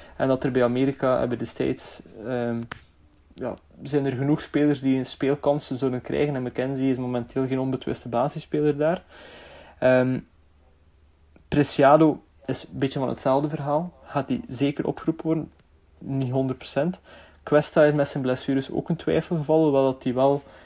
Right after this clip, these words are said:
indien fit, eh, s-, staat hij wel in de gratie van de Colombiaanse bondscoach. Maar Peter Kroon heeft dus ontslag genomen, omdat hij dan eigenlijk twee à drie matchen zonder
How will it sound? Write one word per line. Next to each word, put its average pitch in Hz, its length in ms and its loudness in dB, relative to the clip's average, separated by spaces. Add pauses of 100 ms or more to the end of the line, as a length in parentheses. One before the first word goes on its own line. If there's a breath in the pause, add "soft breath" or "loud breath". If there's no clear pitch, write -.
(100)
indien 131 360 -2
fit, - 600 -2
eh, 131 100 -4 (640)
s-, - 140 -16 (220)
staat - 240 -2
hij 131 80 -2
wel 139 120 2
in 139 60 -2
de 127 100 0
gratie - 400 -2
van 147 180 -4
de 139 200 -2
Colombiaanse 143 540 -2
bondscoach. 165 560 -4 (1120 soft breath)
Maar 135 360 4 (440)
Peter 151 220 -2
Kroon 156 180 4
heeft 180 140 2
dus 156 100 2
ontslag 147 400 2
genomen, 185 440 0
omdat 131 380 -2
hij 143 80 0
dan 127 340 0 (120)
eigenlijk 135 320 -4 (300)
twee 147 240 2
à 151 60 6
drie 135 180 2
matchen 151 540 0 (400 soft breath)
zonder 147 540 2